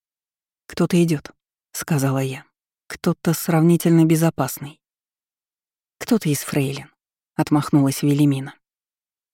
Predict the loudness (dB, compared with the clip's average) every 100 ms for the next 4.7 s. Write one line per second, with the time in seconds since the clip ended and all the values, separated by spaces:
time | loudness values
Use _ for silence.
0 | _ _ -2 0 0 4 6 6 4 6
1 | 6 8 6 4 2 2 4 4 2 2
2 | 4 4 2 0 -4 -4 -8 -12 -14 _
3 | _ _ _ _ -16 -6 -2 2 2 2
4 | 0 0 2 4 2 -4 -14